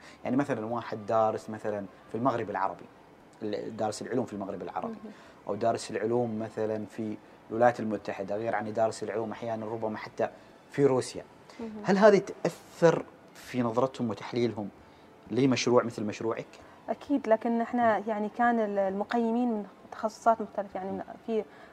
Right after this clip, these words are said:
Speaker 2: الطبيب اللي هو
Speaker 1: مم.
Speaker 2: الطبيب في المستشفيات، وفي
Speaker 1: مم.
Speaker 2: معنا الدكتور مثلًا المهندس،
Speaker 1: مم.
Speaker 2: آه، عشان تطبيق المشروع، في معنا الجانب التجاري أيضًا
Speaker 1: مم.
Speaker 2: مقيمين. فالمقيمين، آه، ثل-، يعني ثلاث جهات مختلفة، كل،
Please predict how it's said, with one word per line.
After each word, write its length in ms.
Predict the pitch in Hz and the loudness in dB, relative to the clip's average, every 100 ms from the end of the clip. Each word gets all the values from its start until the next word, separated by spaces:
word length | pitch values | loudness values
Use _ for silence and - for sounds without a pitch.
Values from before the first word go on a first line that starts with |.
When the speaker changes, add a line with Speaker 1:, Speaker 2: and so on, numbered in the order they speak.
| - | -18
Speaker 2:
الطبيب 400 | - - 202 214 214 | -4 0 2 0 -4
اللي 160 | 196 190 | -6 -6
هو 60 | |
Speaker 1:
مم. 60 | 196 | -6
Speaker 2:
الطبيب 320 | - 185 196 | -4 -4 -4
في 60 | 190 | -6
المستشفيات، 760 | 196 - - - 190 196 208 | -10 -10 -16 -10 -4 -2 -2
وفي 160 | 190 202 | -4 -6
Speaker 1:
مم. 60 | |
Speaker 2:
معنا 300 | 190 185 190 | -6 -4 -4
الدكتور 400 | 160 185 - 202 | -4 -8 -8 -6
مثلًا 240 | 190 190 185 | -6 -6 -6
المهندس، 520 | 185 180 226 214 220 - 117 | -6 -2 -2 0 -2 -6 -14
Speaker 1:
مم. 60 | 101 - - | -14 -16 -8
Speaker 2:
آه، 300 | 190 185 180 175 | -4 -2 -4 -6
عشان 360 | 165 185 190 185 | -8 -6 -6 -6
تطبيق 360 | 185 - 220 | -6 -6 -4
المشروع، 360 | 202 196 - 233 220 | -6 -8 -4 -4 -2
في 60 | |
معنا 240 | 220 240 240 | -2 0 0
الجانب 400 | 214 220 233 220 | 0 0 0 -2
التجاري 440 | - 202 220 233 | -6 0 0 2
أيضًا 220 | 196 202 | 0 -2
Speaker 1:
مم. 160 | 190 180 | -4 -6
Speaker 2:
مقيمين. 500 | - 190 196 190 185 - - - | -6 -6 -4 -6 -8 -12 -20 0
فالمقيمين، 640 | 220 220 226 240 247 269 - | 4 4 4 2 4 4 4
آه، 240 | 190 196 190 - | 0 0 -2 -2
ثل-، 60 | 196 | -2
يعني 280 | 185 190 185 | -2 -4 -2
ثلاث 220 | 208 214 | -2 0
جهات 320 | 196 190 202 208 | -4 -2 -2 -4
مختلفة، 420 | - 208 220 233 | -8 -6 -4 -4
كل، 280 | 226 220 | -2 -4